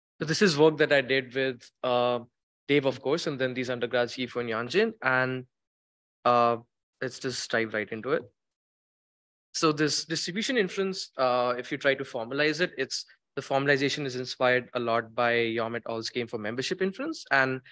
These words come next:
what you do is you start with some natural distribution that's supposed to be public. And you have these two possible scenarios, which you can use to transform the distribution in some sense. So like Valentin said, you could have,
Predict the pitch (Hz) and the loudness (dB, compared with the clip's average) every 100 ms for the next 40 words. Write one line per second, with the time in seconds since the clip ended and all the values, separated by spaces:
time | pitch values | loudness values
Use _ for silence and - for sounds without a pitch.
0 | _ _ 151 143 151 196 190 170 165 156 | _ _ -2 0 2 6 6 6 2 0
1 | - 143 143 143 139 - 143 135 131 127 | 4 4 2 -2 -4 -2 -2 -2 0 0
2 | 131 - 151 135 - 135 127 123 160 131 | 0 -2 -4 -6 -6 -8 -6 -8 -2 -2
3 | 123 135 123 127 131 113 - 110 117 233 | -2 -4 -8 -8 -8 -8 -4 -4 -2 -4
4 | - _ _ _ _ - 139 139 147 139 | -6 _ _ _ _ -2 0 2 2 4
5 | 139 139 147 - 165 160 135 143 143 143 | 2 0 -4 -4 -2 -2 -2 -2 -4 -2
6 | 127 120 143 175 - 139 135 - - _ | -2 0 0 -4 -4 -8 -6 -10 -12 _
7 | _ 151 165 151 170 170 170 165 143 139 | _ -2 0 0 0 -2 -2 0 0 2
8 | - 151 143 135 - 127 131 131 120 117 | 2 0 0 -4 -6 -8 -8 -8 -8 -6
9 | 120 110 120 101 - - - - 160 131 | -6 -6 -10 -10 -16 -20 -20 -6 2 2
10 | 131 131 135 135 135 135 120 127 131 127 | 4 4 2 -2 -6 -4 -4 -4 -6 -6
11 | 127 120 120 | -2 -2 -4